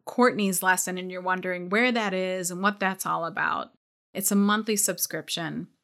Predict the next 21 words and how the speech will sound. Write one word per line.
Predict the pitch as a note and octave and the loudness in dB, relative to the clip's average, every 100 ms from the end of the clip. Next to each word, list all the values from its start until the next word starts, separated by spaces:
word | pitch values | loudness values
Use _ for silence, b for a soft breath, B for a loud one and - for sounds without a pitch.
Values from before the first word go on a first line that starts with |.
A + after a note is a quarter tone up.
| _ | _
pretty | - - C4 | -2 2 4
simple, | B3 - F#3 F3+ F3+ F3+ F3+ _ _ _ | 2 0 -2 -2 -6 -6 -10 _ _ _
but | F#3+ | -2
you | F3+ | 0
get | F#3+ G#3 - | 0 0 2
access | G3 G3 - F#3+ - | 2 2 -2 -2 -4
to | - G3+ | -4 -4
a | F3 | -4
ton | - - G#3+ G#3+ | -6 -2 2 2
of | G3+ | 2
information | G3 F#3 F#3 F3+ E3+ - F3+ F3 F#3 _ _ _ _ _ | -2 -4 -6 -6 -6 -4 -6 -6 -10 _ _ _ _ _
and | G#3+ A3 A#3 | 4 6 4
a | |
Facebook | A#3 G3+ F#3+ - F#3 | 2 0 0 -2 -8
group | - F#3 - | -8 -10 -6
filled | F3+ F3 F3 - | -4 -4 -4 -6
with | F3+ F3+ F3+ _ | -4 -4 -8 _
other | G3 G#3 | 4 4
shopkeepers | G3 F#3+ E3+ - F#3+ F3+ F#3 F#3 F3+ F3+ - - | 2 2 0 -2 -12 -6 -6 -6 -4 -4 -6 -8
who | G3 F#3 | -6 -4
are | - F3+ F3+ F#3 F#3 F#3 | -2 0 0 -2 -6 -8